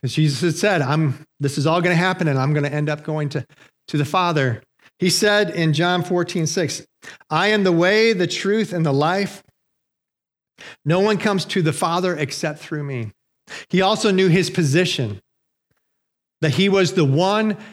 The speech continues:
and only Savior of the world. There was no other way.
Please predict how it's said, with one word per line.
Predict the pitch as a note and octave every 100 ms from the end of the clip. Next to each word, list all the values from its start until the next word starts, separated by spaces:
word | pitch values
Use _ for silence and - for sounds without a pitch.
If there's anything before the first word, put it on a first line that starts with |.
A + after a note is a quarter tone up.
| _ _
and | D3+ D#3 D#3 D#3 -
only | F#3 G#3+ G#3+ E3 D3 C#3 C3 - _
Savior | - - D#3 C#3+ C3 B2 A#2 - -
of | C3
the | C#3+
world. | G3 F#3+ F#2+ G2 _ _
There | G#3+
was | G#3+ E3
no | E3+ E3+
other | F3+ F#3+ F#3+
way. | A3 E3+ G#2+